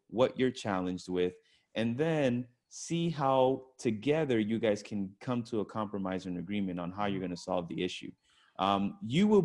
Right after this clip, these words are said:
be amazed at how effective that process is and how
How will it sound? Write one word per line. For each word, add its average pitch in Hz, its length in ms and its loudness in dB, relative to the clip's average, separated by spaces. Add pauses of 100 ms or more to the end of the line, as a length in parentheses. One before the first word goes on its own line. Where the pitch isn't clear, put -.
be 156 380 0
amazed 113 920 2 (420)
at 107 180 4
how 123 320 4
effective 113 840 2 (460)
that 107 320 2
process 104 680 -2
is 95 460 0
and 98 160 -4
how 117 380 0